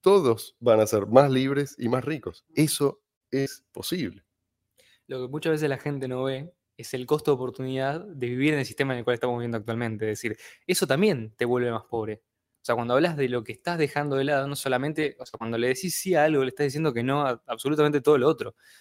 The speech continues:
Speaker 2: Cuando le decís sí al dinero fiat, e incluso cuando te convences de que le estás diciendo que no, pero realmente le estás diciendo que sí, como cuando invertís en B T C esperando volverte más rico para cambiarlo por más dólares, por ejemplo, lo que estás diciendo es sí al dinero fiat,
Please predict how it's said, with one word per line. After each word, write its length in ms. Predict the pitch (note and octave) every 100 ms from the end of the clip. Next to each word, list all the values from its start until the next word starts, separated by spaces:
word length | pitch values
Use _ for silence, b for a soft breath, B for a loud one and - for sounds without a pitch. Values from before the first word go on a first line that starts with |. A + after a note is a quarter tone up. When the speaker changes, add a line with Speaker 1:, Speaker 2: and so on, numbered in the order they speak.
| b
Speaker 2:
Cuando 220 | - A#2+
le 80 | A#2+
decís 260 | A#2+ F3 -
sí 160 | F#3+
al 80 | F3
dinero 240 | C3 C3+ C3+
fiat, 340 | - C#3 A#2+ _ _ _ _
e 80 | B2
incluso 340 | B2 F#3 -
cuando 320 | A#2+ A2 G#2+ _ _ -
te 120 | A2+
convences 500 | A#2+ A#2 A#2 A#2+ D#3+
de 100 | B2+
que 80 | A#2
le 60 |
estás 140 | G#2+ D3
diciendo 240 | C3 C3+
que 60 | C3
no, 100 | C#3+
pero 100 | A2
realmente 260 | A2+ A#2+
le 40 | A2
estás 140 | A#2
diciendo 240 | A#2 A#2+ A2+
que 100 | A#2
sí, 160 | D3+
como 180 | A2 G#2
cuando 220 | G#2 G2+
invertís 400 | G#2+ G#2 - A#2
en 80 | A#2
B 80 | A2+
T 60 |
C 100 | A2+
esperando 320 | C3 - A2 A2
volverte 280 | A#2 A2+
más 120 | A#2 A2+
rico 240 | C#3+ A#2
para 160 | - A2
cambiarlo 320 | A2 A#2+ A2+
por 120 | -
más 140 | B2
dólares, 400 | B2+ C3+ A#2 A2+ A2+
por 100 | G#2+
ejemplo, 440 | - A2 G#2+ C3+ - b b b b
lo 80 | A#2+
que 60 |
estás 180 | B2+ G3
diciendo 380 | E3+ F3+ E3+ D3+
es 200 | D#3+ - _ -
sí 260 | - G3
al 80 | F#3
dinero 280 | D3+ D#3+ E3
fiat, 320 | - E3+